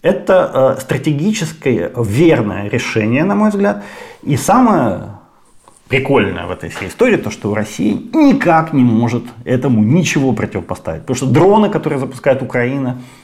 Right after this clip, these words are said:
они, э, на радарах не появляются, потому что российские, советские еще, считай, радары, они рассчитаны на обнаружение самолетов, вертолетов, там каких-то дирижаблей, не знаю чего еще, но не маленьких дронов, сделанных из плекс-, плексигласа или из чего их там делают,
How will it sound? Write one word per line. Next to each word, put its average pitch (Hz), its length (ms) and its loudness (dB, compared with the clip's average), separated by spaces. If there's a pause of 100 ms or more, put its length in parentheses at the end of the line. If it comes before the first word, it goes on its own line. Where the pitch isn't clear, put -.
они, 123 500 2 (340)
э, - 40 -
на 104 360 2
радарах 120 540 0
не 113 280 -2
появляются, 170 540 0
потому - 160 -8
что 110 100 -4
российские, 110 500 -4
советские 107 540 -4
еще, - 160 -14
считай, - 260 -8
радары, 107 440 0
они 110 280 -2
рассчитаны 98 500 -4
на 101 360 -4
обнаружение 113 600 0
самолетов, 160 800 0
вертолетов, 139 680 -2 (180)
там 90 120 -6
каких-то - 360 -12
дирижаблей, 113 480 0
не 110 80 2
знаю 107 160 0
чего 139 200 -2
еще, 208 260 0 (420)
но 151 100 2
не 175 120 4
маленьких 147 460 2
дронов, 147 460 0
сделанных 113 540 0
из 101 100 -12
плекс-, - 480 -8
плексигласа 117 640 -2
или 92 80 -4
из 92 60 -6
чего 101 180 -4
их - 80 -14
там 98 140 -6
делают, 156 320 0